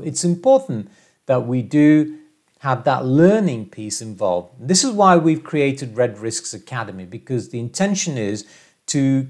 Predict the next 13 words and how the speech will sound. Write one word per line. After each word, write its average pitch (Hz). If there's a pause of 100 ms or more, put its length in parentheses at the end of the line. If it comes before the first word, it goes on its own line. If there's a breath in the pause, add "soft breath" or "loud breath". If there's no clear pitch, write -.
(240)
collate 175
or 131
collect 196
knowledge 143
from 113
other 131
people 131
out 107
there 104
who 120
are 113
world-class 147
experts. 92